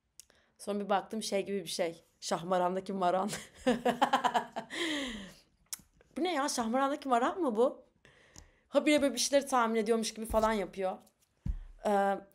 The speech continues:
merhaba. Merhaba hanım. <laughs> Hanımım. Dedi, "Merhaba hanım abla." <laughs> Yani evde hep esrarengiz şeyler var. Ne kadar çok fazla şey var. Burası öyle büyük yerdir.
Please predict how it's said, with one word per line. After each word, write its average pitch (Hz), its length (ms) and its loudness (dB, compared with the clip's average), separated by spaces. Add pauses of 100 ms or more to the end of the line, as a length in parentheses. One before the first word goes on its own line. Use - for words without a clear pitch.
(180)
merhaba. 196 560 2 (800)
Merhaba 196 460 4
hanım. 180 260 -4 (200)
<laughs> - 180 -14
Hanımım. 226 520 2 (760)
Dedi, 262 200 6
"Merhaba 254 380 12
hanım 220 260 6
abla." 190 480 4
<laughs> - 60 -20 (2500)
Yani 311 340 8
evde 381 400 10 (100)
hep 480 120 4
esrarengiz 370 640 6
şeyler 392 320 6
var. 196 280 8
Ne 240 100 2
kadar 427 240 4
çok - 180 -2
fazla 196 320 0
şey 190 280 -2
var. 175 300 -4 (340)
Burası 240 280 4
öyle 233 220 2
büyük 214 280 0
yerdir. 170 500 -2